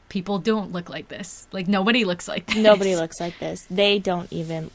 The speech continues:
Speaker 2: look like that.
Speaker 1: They don't even look
Speaker 2: And,
Speaker 1: like that.
Speaker 2: and,
Speaker 1: Exactly.
Speaker 2: I mean, like we just said, the show that you watch is not live. So it is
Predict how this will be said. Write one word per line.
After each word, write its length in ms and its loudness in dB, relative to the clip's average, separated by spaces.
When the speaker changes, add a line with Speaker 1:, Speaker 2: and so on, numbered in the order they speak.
Speaker 2:
look 180 -10
like 220 -10
that. 140 0
Speaker 1:
They 100 12
don't 160 4
even 160 -2
look 80 2
Speaker 2:
And, 320 8
Speaker 1:
like 80 0
that. 60 -2
Speaker 2:
and, 80 0
Speaker 1:
Exactly. 560 6
Speaker 2:
I 80 4
mean, 240 2
like 240 -2
we 80 -2
just 220 -6
said, 340 0
the 100 -4
show 320 -4
that 300 -4
you 80 -2
watch 500 -4
is 160 -4
not 260 0
live. 420 -4
So 420 0
it 140 2
is 380 -2